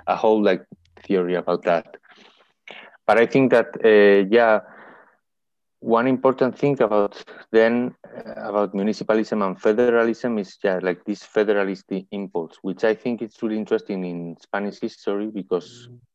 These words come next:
Speaker 1: uh, in the last few years, I think it's an example of that, how we always get,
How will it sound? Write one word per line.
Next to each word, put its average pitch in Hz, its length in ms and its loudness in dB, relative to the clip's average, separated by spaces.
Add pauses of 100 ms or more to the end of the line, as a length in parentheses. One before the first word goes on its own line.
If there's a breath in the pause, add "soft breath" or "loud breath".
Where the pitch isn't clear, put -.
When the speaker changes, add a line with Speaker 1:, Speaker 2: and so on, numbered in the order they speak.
(120)
Speaker 1:
uh, 82 360 -6
in 87 120 -12
the 92 80 -4
last 95 240 -4
few 107 100 -2
years, 101 300 -4
I 95 60 -4
think 98 200 -10
it's 90 160 -12
an 87 220 -10
example 90 400 -8
of 87 160 -12
that, 92 180 -6 (840)
how 113 220 0
we 113 220 0
always 110 360 0
get, 104 280 -4